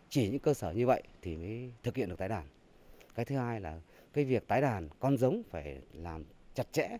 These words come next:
cái việc kiểm soát. Chỉ có con giống nào khỏe mạnh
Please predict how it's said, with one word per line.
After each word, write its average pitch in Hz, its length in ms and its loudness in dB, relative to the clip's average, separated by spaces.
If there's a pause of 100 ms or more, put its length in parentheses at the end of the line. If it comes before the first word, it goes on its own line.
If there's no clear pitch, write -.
(200)
cái 127 100 -4
việc 104 160 -4
kiểm 69 160 -4
soát. 143 220 -6 (500)
Chỉ 120 240 2
có - 120 -4
con 127 180 -2
giống 123 160 0
nào 98 340 0
khỏe 104 200 -4
mạnh 117 180 2